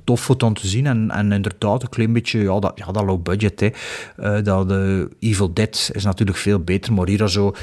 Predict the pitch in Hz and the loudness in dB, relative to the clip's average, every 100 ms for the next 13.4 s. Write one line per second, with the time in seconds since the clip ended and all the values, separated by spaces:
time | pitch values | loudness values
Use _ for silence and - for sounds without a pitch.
0 | - - - - 104 85 92 90 90 92 | -16 -14 -12 -6 -4 -2 0 0 0 -2
1 | 85 - - - - _ - - - 151 | -2 -4 -14 -18 -20 _ -6 -2 2 2
2 | 156 120 143 139 123 101 123 127 127 98 | 2 -2 -2 0 0 0 0 0 -2 -4
3 | 87 104 123 117 107 107 95 87 107 - | -4 -2 0 0 0 0 -2 -2 -2 -2
4 | 113 120 117 101 98 98 98 95 98 92 | 0 0 0 -2 -2 0 0 0 -4 -2
5 | 90 87 87 87 - 98 95 98 98 98 | 0 0 -2 -4 0 2 2 2 2 2
6 | 101 92 90 95 85 78 107 120 113 107 | 2 2 0 -2 -2 0 2 4 4 4
7 | 95 101 104 - - - - 101 - - | 4 2 0 -4 -20 -20 -4 -4 -2 -4
8 | 82 - - - 98 85 - - - - | -4 -4 -2 0 2 2 -2 -12 -20 -10
9 | - 85 92 82 - 95 90 90 - 98 | -4 -2 0 -2 0 2 4 2 2 4
10 | 92 90 95 - _ - - - - - | 4 2 -2 -10 _ -12 -6 -6 -6 -2
11 | 117 98 110 104 - - - 90 107 110 | -2 2 2 2 0 -6 -4 -2 0 2
12 | 120 127 - 117 113 - 131 135 127 104 | 2 2 2 2 0 -2 0 0 0 0
13 | 117 123 113 | 2 2 0